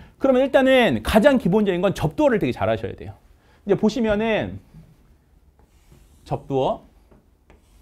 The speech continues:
접두어, 접두어, 접두어,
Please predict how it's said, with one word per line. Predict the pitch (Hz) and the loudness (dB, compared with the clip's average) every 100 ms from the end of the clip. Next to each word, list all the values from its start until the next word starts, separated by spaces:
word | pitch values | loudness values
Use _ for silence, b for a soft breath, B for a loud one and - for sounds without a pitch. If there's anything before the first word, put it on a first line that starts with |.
| _ _ _ _ _ _ | _ _ _ _ _ _
접두어, | 139 - 139 127 190 311 - _ _ _ _ _ _ _ _ _ _ _ - | -8 -6 -4 -2 -2 -6 -16 _ _ _ _ _ _ _ _ _ _ _ -12
접두어, | 123 - 135 135 196 269 - - _ _ _ _ _ - _ _ _ _ _ _ | -10 -8 -4 -2 -2 -4 -12 -20 _ _ _ _ _ -20 _ _ _ _ _ _
접두어, | - 147 - 131 139 214 339 | -8 -8 -4 -2 0 -2 -4